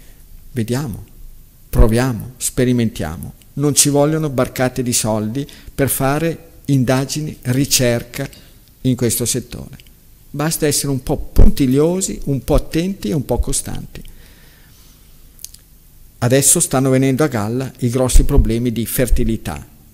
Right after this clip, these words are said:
C'è il crollo della natalità, che può dipendere da fattori economici, da fattori culturali, da tanto, da tante altre cose, ma ultimamente viene dato risalto praticamente alla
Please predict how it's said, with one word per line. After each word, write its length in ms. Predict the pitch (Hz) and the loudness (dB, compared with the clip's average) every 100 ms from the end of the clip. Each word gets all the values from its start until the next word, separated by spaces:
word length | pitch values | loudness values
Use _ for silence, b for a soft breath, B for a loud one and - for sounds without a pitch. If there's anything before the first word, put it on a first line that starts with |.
| - - | -20 -8
C'è 140 | 127 | -4
il 120 | 101 | -4
crollo 420 | - 139 120 98 | -2 0 0 0
della 340 | 90 107 120 98 | -4 -2 -2 -2
natalità, 680 | 98 95 98 107 139 170 - B - | -4 -6 -6 -6 -6 -6 -8 B -12
che 140 | - | -10
può 140 | - 104 | -2 0
dipendere 500 | 101 - 110 110 101 | 0 0 -4 -4 -6
da 100 | 98 | -6
fattori 420 | - 92 110 104 | -8 -8 -6 -6
economici, 680 | 98 98 98 123 151 147 123 | -6 -6 -4 -4 -4 -4 -6
da 100 | 95 | -6
fattori 540 | - - - 104 98 | -8 -8 -6 -4 -4
culturali, 840 | - 120 - 104 101 101 139 202 120 | -6 -6 -4 -4 -2 -4 -6 -8 -8
da 120 | 107 | -10
tanto, 520 | - 113 131 - 214 B B B B B | -6 -6 -6 -8 -12 B B B B B
da 120 | - 101 | -8 -6
tante 340 | 123 113 120 | -4 -4 -4
altre 240 | 110 - | -6 -4
cose, 480 | 208 101 101 135 170 - - | -4 -4 -6 -6 -8 -12 -10
ma 100 | 113 | -8
ultimamente 920 | 120 147 175 123 110 110 175 160 113 | -6 -4 -2 -2 -2 -4 -2 0 0
viene 220 | 113 120 | 0 -2
dato 300 | 117 117 131 | -2 -2 -4
risalto 760 | 143 151 110 98 101 - 160 165 - - - - - | -4 -4 -4 -6 -8 -6 -6 -8 -20 -20 -20 -20 -14
praticamente 1040 | 110 123 127 156 107 104 110 156 156 - B B - - | -10 -10 -8 -4 -4 -6 -6 -4 -4 -4 B B -20 -6
alla 460 | 123 131 143 165 | -2 -2 -2 -4